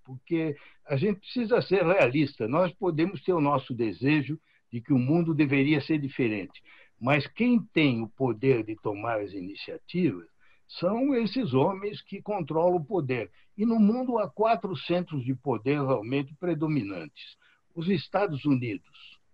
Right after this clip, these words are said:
que hoje tem o Trump, a China do presidente Xi, autocrática, né?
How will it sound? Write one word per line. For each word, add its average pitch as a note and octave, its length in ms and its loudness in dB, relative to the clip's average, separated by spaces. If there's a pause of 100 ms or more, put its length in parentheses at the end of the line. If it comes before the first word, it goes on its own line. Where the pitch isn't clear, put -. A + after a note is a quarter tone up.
(140)
que G#2 120 -6
hoje A2+ 360 2
tem A2+ 220 -8
o B2+ 80 -6
Trump, G3 400 0 (640)
a A#2 140 -2
China D3+ 520 2
do G2+ 120 -8
presidente A#2 640 -8
Xi, F#3 400 -4
autocrática, A2 1040 -6
né? C#3 240 -8